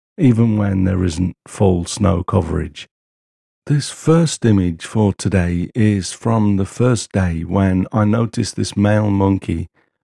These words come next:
possibly the current alpha male, standing on the outside of the hot spring bath, leaning on its wall, while an elderly female groomed him.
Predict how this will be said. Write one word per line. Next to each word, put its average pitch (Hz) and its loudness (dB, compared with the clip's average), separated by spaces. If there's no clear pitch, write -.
possibly 101 0
the 87 -2
current 98 2
alpha 104 -2
male, 85 -4
standing 127 2
on 104 2
the 92 2
outside 101 -2
of 87 -6
the 90 -2
hot 104 0
spring 98 0
bath, 87 -4
leaning 107 4
on 90 0
its - -6
wall, 101 2
while 110 2
an 107 2
elderly 113 0
female 98 2
groomed 92 0
him. 82 -8